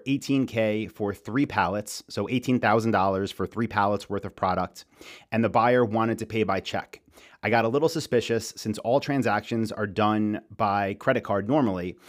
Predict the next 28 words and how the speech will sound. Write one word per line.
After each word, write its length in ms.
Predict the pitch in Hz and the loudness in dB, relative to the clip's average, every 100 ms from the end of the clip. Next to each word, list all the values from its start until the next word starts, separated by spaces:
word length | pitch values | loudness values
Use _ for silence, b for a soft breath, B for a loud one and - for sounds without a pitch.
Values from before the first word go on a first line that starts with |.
| B | B
so 180 | - 123 | -6 -2
I 100 | 104 | 0
called 420 | 104 - 131 135 | -2 0 2 2
the 140 | 143 147 | 0 -4
company 440 | - 113 113 117 | 0 0 2 0
in 180 | 110 104 | 0 -2
his 180 | 98 87 | -4 -2
email 320 | 151 156 107 98 | 2 4 4 0
signature, 560 | 101 95 92 98 95 B B _ | -4 -4 -4 -2 -4 B B _
and 140 | 113 | 0
although 260 | 113 110 120 | 2 4 4
the 100 | 110 | 4
name 320 | 110 127 139 | 2 2 2
of 100 | 117 117 | 2 -2
the 60 | |
customer 500 | 110 123 - 127 117 | -2 -2 0 0 0
and 220 | 110 104 | 0 -4
company 340 | - 120 107 101 | -4 -4 0 0
was 220 | 92 92 | 0 -2
correct, 560 | - 104 143 90 - B B B | -2 2 2 2 -6 B B B
the 140 | 117 | -4
actual 400 | 135 123 - 131 | -2 -2 -2 -2
person 400 | 120 117 110 117 | 0 0 0 0
knew 100 | 104 | 2
nothing 320 | 104 104 - 107 | 2 0 0 -2
about 240 | 98 95 | -2 -4
the 120 | 101 - | -8 0
order, 400 | 151 117 92 | 4 4 2